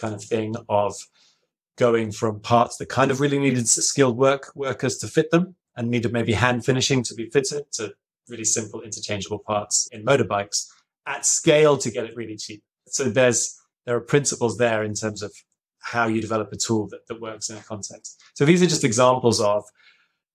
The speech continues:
how a particular angle might take you down a rabbit hole. Thinking about economics and, you know, why are people in poor communities poor, and getting into thinking about economics and markets. If you want something to really scale, the ideal way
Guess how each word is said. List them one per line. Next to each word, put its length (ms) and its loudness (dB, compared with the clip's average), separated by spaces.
how 220 -2
a 40 -2
particular 460 -6
angle 340 0
might 180 -2
take 260 -2
you 40 -8
down 160 2
a 60 -4
rabbit 280 -2
hole. 300 -8
Thinking 300 2
about 240 4
economics 680 0
and, 140 -10
you 60 -8
know, 220 -10
why 520 0
are 200 2
people 340 -12
in 160 -10
poor 220 -10
communities 540 -10
poor, 320 -8
and 80 -10
getting 280 -4
into 440 -4
thinking 280 -2
about 180 -2
economics 500 0
and 120 -4
markets. 800 -2
If 160 -10
you 160 -2
want 320 0
something 500 -4
to 120 -4
really 300 -6
scale, 420 -2
the 160 -12
ideal 800 4
way 520 0